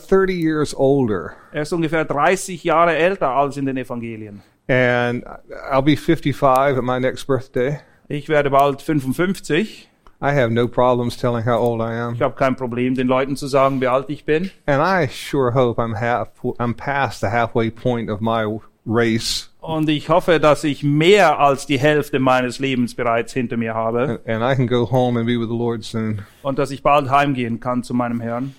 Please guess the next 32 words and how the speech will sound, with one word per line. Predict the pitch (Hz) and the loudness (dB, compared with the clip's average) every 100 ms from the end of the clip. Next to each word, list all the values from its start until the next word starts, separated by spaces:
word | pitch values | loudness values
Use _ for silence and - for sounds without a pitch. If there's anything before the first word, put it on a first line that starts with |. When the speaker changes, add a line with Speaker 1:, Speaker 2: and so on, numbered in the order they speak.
| _ 113 | _ -2
Speaker 1:
I | |
used | 117 156 - | 2 2 2
to | 165 | 2
want | 160 135 | 2 2
to | |
live | 135 143 147 | 4 6 4
to | 135 | 4
be | 131 | 0
a | 123 | 0
hundred | 131 139 | 0 0
and | 135 127 | -2 -4
twenty. | 123 117 104 - _ _ _ | -6 -6 -6 -10 _ _ _
Speaker 2:
Früher | 180 214 | 2 4
dachte | 175 170 - | 4 4 2
ich, | 160 | -6
es | - | 0
wäre | 160 160 160 147 120 | 4 6 6 4 -2
nicht | 156 170 | -6 -2
schlecht, | 175 160 | -2 0
wenn | 156 | -2
ich | 135 | -2
hundertzwanzig | 170 165 - 156 139 143 | 0 0 2 2 0 2
Jahre | 143 147 127 | 4 6 4
alt | 120 117 | 0 -4
werden | 117 113 | -8 -8
würde. | 113 110 110 - | -10 -12 -16 -4
Speaker 1:
Until | 120 - 120 | -2 2 4
I | 113 | 4
started | - 135 127 117 | 2 2 2 2
visiting | 123 120 117 113 | 2 2 0 -2
nursing | 113 110 107 95 | -2 -4 -6 -6
homes. | 101 95 - | -6 -8 -16